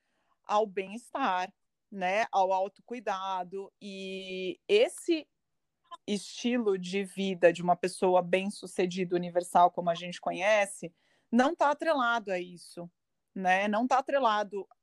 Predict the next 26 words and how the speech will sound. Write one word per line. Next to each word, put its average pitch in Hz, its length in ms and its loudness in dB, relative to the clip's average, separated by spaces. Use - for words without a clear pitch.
ao 175 320 -2
autocuidado, 185 960 -2
ao 180 100 -6
se - 220 -14
olhar, 185 540 -4
ao 185 160 -2
bem-estar, 180 960 -2
a 180 140 4
viver 185 640 -2
uma 190 180 0
vida 190 380 -2
com 196 160 -8
qualidade 180 520 0
de 185 140 -8
vida, 180 600 4
a 180 120 2
ter 190 200 0
equilíbrio. 180 920 -2
Não 214 140 -2
tá 233 200 10
atrelado 220 560 2
a 175 80 -4
isso, 156 340 -16
esse 175 220 -12
modelo 180 360 -4
universal. 170 720 -6